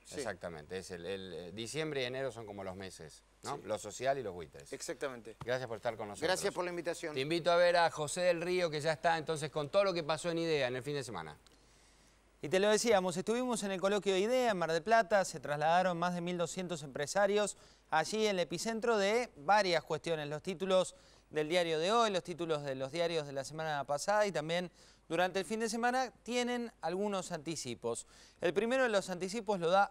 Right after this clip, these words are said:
Speaker 3: Juan José Aranguren, el hombre al cual el gobierno le puso cerca de cincuenta y siete causas penales, el titular de la petrolera Shell, y le preguntamos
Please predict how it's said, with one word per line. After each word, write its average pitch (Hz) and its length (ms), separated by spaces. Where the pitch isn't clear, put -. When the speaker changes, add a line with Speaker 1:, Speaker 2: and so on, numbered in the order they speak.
Speaker 3:
Juan 247 200
José 202 340
Aranguren, 156 640
el 147 140
hombre 196 180
al 175 140
cual 190 180
el 185 100
gobierno 185 400
le 196 120
puso 185 280
cerca 190 360
de 175 200
cincuenta 170 540
y 170 40
siete 196 300
causas 190 320
penales, 190 680
el 131 120
titular 147 500
de 151 100
la 151 100
petrolera 165 560
Shell, 233 220
y 214 60
le 190 120
preguntamos 214 600